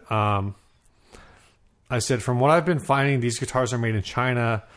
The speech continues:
I wouldn't be surprised if these are being handpicked from factories where they do counterfeiting. However, I'm fine with Volante trying to establish their own brand instead of, uh, bucking,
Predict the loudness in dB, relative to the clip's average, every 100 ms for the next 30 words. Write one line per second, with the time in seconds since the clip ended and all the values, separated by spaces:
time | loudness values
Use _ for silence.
0 | -20 -20 -12 -2 2 2 0 -2 -2 2
1 | 0 0 -2 -2 0 0 -2 -2 -2 -2
2 | -2 -2 -4 -4 -4 0 0 0 -4 -4
3 | -2 -4 -2 0 0 -4 -4 -2 -2 -2
4 | -2 0 -2 -4 -10 -20 -20 -20 -16 2
5 | 6 6 4 0 2 2 2 0 0 2
6 | 4 2 0 -2 -2 -2 -2 -2 0 0
7 | 0 -6 -4 -2 -2 -4 -12 -12 -4 -2
8 | -2 0 0 2 0 -2 -4 -2 -2 -2
9 | -8 -20 -20 -20 _ -6 0 0 0 -2
10 | 0 0 -2 -2 -2 -4